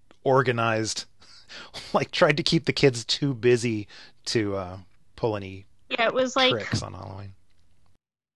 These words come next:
Speaker 2: over the course of the twentieth century, I feel like they, Halloween went from, like, a night of mischievous celebration to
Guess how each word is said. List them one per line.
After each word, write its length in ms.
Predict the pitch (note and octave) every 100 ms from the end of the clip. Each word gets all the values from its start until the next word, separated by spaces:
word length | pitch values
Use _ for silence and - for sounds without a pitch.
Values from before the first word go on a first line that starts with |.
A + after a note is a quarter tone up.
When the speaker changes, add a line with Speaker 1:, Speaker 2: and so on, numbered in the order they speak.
| _ _ _ _ -
Speaker 2:
over 340 | C4 C4 C#4
the 120 | C4
course 340 | C4 B3+ B3 C4+
of 140 | B3
the 220 | B3 A3 -
twentieth 420 | - A#3+ A#3 A3
century, 440 | - A3 A3 G#3 G#3
I 60 |
feel 220 | G3+ A3
like 200 | G#3 G3+ - G#3+ -
they, 220 | A3+ G#3 -
Halloween 520 | - A#3 A#3 A#3 A3+
went 240 | G#3+ G#3+ -
from, 240 | G#3+ G3+
like, 220 | F#3 F3+ -
a 100 | F#3+ - _ -
night 320 | A3+ G#3 G#3+
of 400 | G#3+ G3 F3+ - _ _ -
mischievous 460 | A#3 - A#3 A3
celebration 880 | - A3+ G#3+ G#3 G3+ - G#3+ G3+ G3+ _ _ -
to 420 | A3 G3 F#3